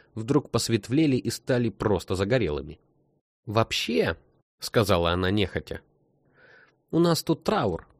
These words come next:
четыре тренировки уже пропустили. Лука Викторович был у нас спортивным организатором. Накануне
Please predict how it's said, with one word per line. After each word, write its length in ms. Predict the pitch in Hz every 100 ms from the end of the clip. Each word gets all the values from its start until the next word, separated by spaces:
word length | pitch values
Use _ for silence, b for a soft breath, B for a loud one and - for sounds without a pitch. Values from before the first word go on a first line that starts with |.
| _
четыре 400 | - 113 - 143
тренировки 560 | - 117 113 123 156 95
уже 200 | 85 87
пропустили. 680 | - 90 95 - 82 76 76 _ _ _ _ _
Лука 280 | 135 170 233
Викторович 560 | 156 196 147 131 113 95
был 220 | 127 147
у 20 |
нас 180 | 123 120
спортивным 640 | - 117 - 117 113 104
организатором. 800 | 98 98 95 85 80 - 73 95 _ _ b b b b
Накануне 680 | 117 120 143 165 208 175